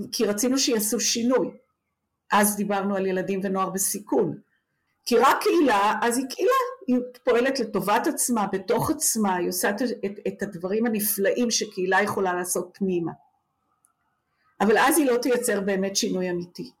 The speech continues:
החוצה. אז לכן מבחינתנו קהילה משימתית, ו-, ואח-, ואני אגיד גם, שאם זה רק משימה, זה כמו עמותה. אז רצינו שזה לא יהיה עמותה או רק קהילה, אלא משהו שהוא מחובר.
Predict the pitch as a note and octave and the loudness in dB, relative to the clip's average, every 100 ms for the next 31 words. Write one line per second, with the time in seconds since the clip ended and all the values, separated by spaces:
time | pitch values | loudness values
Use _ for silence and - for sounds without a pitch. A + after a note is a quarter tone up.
0 | _ _ - - - F3+ - - - _ | _ _ -4 -2 0 -2 -4 -8 -12 _
1 | _ _ _ _ - F3 G3 G#3 D#4+ G4+ | _ _ _ _ -4 0 0 0 0 0
2 | F4 - A3 G#3 G#3+ C4 C#4+ C#4 G#3+ G3 | 0 -2 -2 -2 0 2 0 -2 -4 0
3 | G#3 B3+ - A#3 G3 G3+ - - F#3+ A3 | 0 2 0 -2 -4 -6 -10 -4 0 2
4 | - - G#3 G#3 - - - G3+ F#3+ G#3 | 2 0 0 -2 -8 -16 -4 -2 0 0
5 | D#4 B4 - A3 A3 - _ - - A3+ | -2 -2 0 0 -2 -10 _ -4 0 0
6 | G#3 A3 G#3 G#3 G#3+ G3+ A3+ - A#4 A4 | 0 -2 0 2 0 2 4 4 2 0
7 | - B3 G3+ F#3+ G#3+ - _ - G3+ - | 2 2 2 2 0 -6 _ -8 -6 0
8 | G#3+ G#3 G#3 G#3 C#4+ - - _ _ _ | 2 4 2 0 0 -2 -6 _ _ _
9 | _ _ - F#3+ - - _ - G3+ - | _ _ -4 -2 -4 -10 _ -8 -4 0
10 | C#4+ A4 G4+ - _ - G#3+ G3+ A3 C4 | 2 2 -2 -6 _ -4 0 2 4 4
11 | D4 C4+ - G3 F#3+ - - G3 F#3 F#3+ | 4 2 0 0 0 -2 0 2 2 0
12 | F3+ F3 - - E3 D#3 F3 G4+ - _ | 0 0 -2 -4 -2 0 0 -4 -10 _
13 | - G3+ F#3+ G#3 G#3+ B3+ B3 G3 G3+ - | -2 0 2 0 0 0 -2 -2 -4 -6
14 | D#3+ D#3+ D#3 | -6 -2 -2